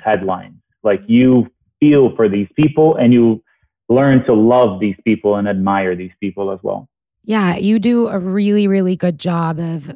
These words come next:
Speaker 2: finding, like, a humanizing aspect to each side of, in,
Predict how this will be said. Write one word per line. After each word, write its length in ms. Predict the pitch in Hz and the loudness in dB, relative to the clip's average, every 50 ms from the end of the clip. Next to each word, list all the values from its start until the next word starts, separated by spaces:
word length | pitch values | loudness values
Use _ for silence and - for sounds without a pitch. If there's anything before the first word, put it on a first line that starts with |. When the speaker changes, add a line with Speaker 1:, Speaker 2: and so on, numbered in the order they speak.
| _ _ _ | _ _ _
Speaker 2:
finding, 600 | _ - 190 185 196 190 180 180 165 170 175 170 | _ -8 -6 -6 -4 -6 -6 -8 -8 -10 -10 -10
like, 180 | 170 165 170 - | -10 -12 -12 -12
a 40 | - | -12
humanizing 800 | 170 - - - 202 196 190 190 175 170 160 151 156 - 170 165 | -14 -14 -10 -6 -2 -2 0 0 -2 -2 -4 -6 -6 -6 -8 -8
aspect 560 | - 170 165 170 - - - 170 160 160 - | -8 -6 -6 -6 -8 -6 -6 -6 -6 -6 -6
to 160 | - 156 - - | -10 -10 -8 -8
each 200 | 185 170 - - | -8 -10 -10 -12
side 520 | - - 170 165 165 156 160 165 156 156 - - | -12 -8 -6 -4 -4 -4 -4 -6 -8 -10 -12 -12
of, 400 | 170 170 170 165 170 160 151 - _ _ _ _ | -10 -8 -8 -8 -8 -10 -12 -16 _ _ _ _
in, 520 | 339 220 190 - 175 - 202 208 202 202 | -18 -16 -14 -14 -14 -12 -8 -6 -6 -6